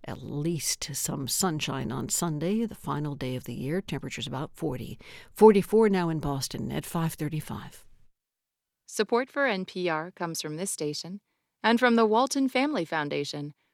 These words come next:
Speaker 2: working to solve social and environmental problems to improve lives today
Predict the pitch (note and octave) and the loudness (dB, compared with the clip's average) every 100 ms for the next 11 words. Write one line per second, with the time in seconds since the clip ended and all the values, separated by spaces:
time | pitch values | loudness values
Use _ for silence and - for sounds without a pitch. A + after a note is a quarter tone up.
0 | _ G3 G3+ G#3+ G#3 G3 - E3+ E3+ - | _ 2 4 4 2 0 2 2 2 0
1 | E3 F3 G3+ G#3 F#3 F#3 F3 G3+ C#4 A3 | -2 -2 -2 -2 -2 -2 2 4 4 2
2 | A3 E3 - D#3 D3+ D#3+ F#3 - - G#3+ | 0 -2 -4 -4 -2 -6 -6 -8 -4 0
3 | G#3 G3 B3 C4+ A3 G#3 G#3 G#3 - F3 | 0 -2 -4 -6 -2 2 2 0 -6 -4
4 | F3 F3 A3+ | -4 -6 -8